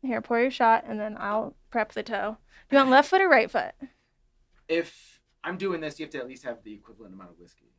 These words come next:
Speaker 1: Sure.
Speaker 2: Okay.
Speaker 1: Easy, yes.
Speaker 2: Uh, yeah, y-, your dealer's choice in toe.
Speaker 1: Well, I'm, I'm a lefty, so left
Speaker 2: Okay.
Speaker 1: would be my dominant toe. Do you want dominant or non-dominant toe?
Speaker 2: Here, here.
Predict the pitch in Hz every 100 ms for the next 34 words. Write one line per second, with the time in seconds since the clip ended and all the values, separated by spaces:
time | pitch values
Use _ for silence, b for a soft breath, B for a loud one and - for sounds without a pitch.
0 | _ - - - _ _ _ _ _ -
1 | 247 220 220 208 240 - _ _ _ _
2 | _ _ _ _ _ _ _ - 120 104
3 | 110 135 113 110 - - - 135 143 135
4 | 147 143 123 127 107 - - - - -
5 | _ _ _ _ 285 277 269 277 302 294
6 | 269 277 277 233 226 - - - - 247
7 | 226 233 - 269 247 247 233 214 196 196
8 | 226 269 269 247 262 277 - b b b
9 | _ - 254 240 233 226 233 247 269 262
10 | - 233 226 214 208 - 233 214 185 202
11 | 196 - 233 - - - B B B _
12 | - - - - 139 - _ - 165 165
13 | _ _ _ _ _ -